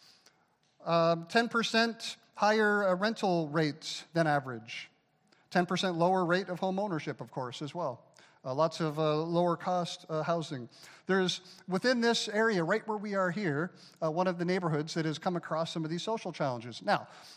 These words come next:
one of the main differences, of course, from this code red neighborhood compared to the other one, which I'll get to in a minute, where we are,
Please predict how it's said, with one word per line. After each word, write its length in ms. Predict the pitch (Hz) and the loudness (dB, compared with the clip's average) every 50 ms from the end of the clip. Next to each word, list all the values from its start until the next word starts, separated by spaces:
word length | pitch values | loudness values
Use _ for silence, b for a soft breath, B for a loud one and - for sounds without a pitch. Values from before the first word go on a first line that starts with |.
| B | B
one 120 | B 185 190 | B 2 2
of 60 | 175 | 4
the 40 | 151 | 4
main 220 | 151 185 190 175 160 | 4 4 4 4 4
differences, 500 | 190 196 - 190 170 156 - 165 143 156 | 2 2 2 0 -2 -2 -2 -4 -4 -4
of 80 | 147 | -4
course, 260 | - - 156 170 190 | 0 2 2 2 0
from 180 | - - 165 147 | 0 -2 -2 -2
this 120 | 180 202 | -2 -2
code 300 | - - - 185 170 151 | -2 0 2 2 2 2
red 180 | 151 160 156 151 | 2 2 2 2
neighborhood 440 | 147 147 151 139 143 151 160 180 - | 2 0 0 0 0 0 0 0 -2
compared 320 | - 147 - 170 156 151 143 | -6 -4 0 0 0 0 -2
to 80 | 151 | -4
the 100 | 131 143 | -2 0
other 160 | 165 180 170 | 0 0 0
one, 200 | 139 123 139 170 | -2 -2 -2 -4
which 160 | 170 139 - 156 | -4 -6 -6 -6
I'll 80 | 135 | -6
get 160 | 123 139 135 | -6 -8 -10
to 120 | - 135 127 | -10 -10 -8
in 60 | 117 | -6
a 60 | 123 | -4
minute, 260 | 139 165 147 151 175 - | -4 -2 -2 -4 -4 -6
where 140 | 143 135 131 | -8 -8 -6
we 140 | 123 123 | -6 -4
are, 220 | 120 123 131 175 | -2 -2 -2 -2